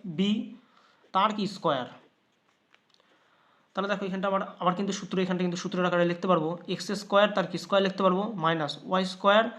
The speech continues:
তার স্কয়ার লিখতে পারবো। x to the power four কে কী লেখা যায়? এক্স স্কয়ার তার স্কয়ার into y to the power four কে কী লেখা যায়? ওয়াই স্কয়ার তার স্কয়ার, কারণ দুই দুগুণে চার, এই দেখো, দুই দুগুণে চার মিলে গেল।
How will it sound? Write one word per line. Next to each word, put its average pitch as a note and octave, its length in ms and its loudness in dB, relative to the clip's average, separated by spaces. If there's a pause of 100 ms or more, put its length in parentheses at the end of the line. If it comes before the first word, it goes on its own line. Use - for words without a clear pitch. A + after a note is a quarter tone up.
(320)
তার F#3 200 6
স্কয়ার F3+ 260 6
লিখতে E3 200 -6
পারবো। C3+ 180 -6 (640)
x - 80 -8
to - 80 -8
the G#3 80 -2
power G#3+ 180 4
four G#3 180 2
কে A3 100 0
কী A3 100 0
লেখা G3 160 2
যায়? D#3 180 -2
এক্স F#3+ 120 -8 (100)
স্কয়ার G#3 200 -2
তার G#3 120 2
স্কয়ার G#3 260 4 (220)
into F#3 180 0 (200)
y G3 60 6
to F#3+ 60 -4
the G3+ 80 0
power G3+ 120 2
four G3 120 0
কে G3 100 -2
কী G3 80 -4
লেখা E3+ 160 0
যায়? D3 120 -6 (160)
ওয়াই F#3+ 180 6
স্কয়ার G#3+ 220 2
তার G3+ 140 0
স্কয়ার, G3 260 6 (400)
কারণ F3+ 160 0
দুই G3+ 100 0
দুগুণে G3+ 280 0
চার, F#3+ 140 4 (140)
এই F#3+ 80 -4
দেখো, F3+ 180 2
দুই F#3+ 120 2
দুগুণে F#3 220 2
চার F3 180 4
মিলে F3+ 160 2
গেল। D#3+ 120 0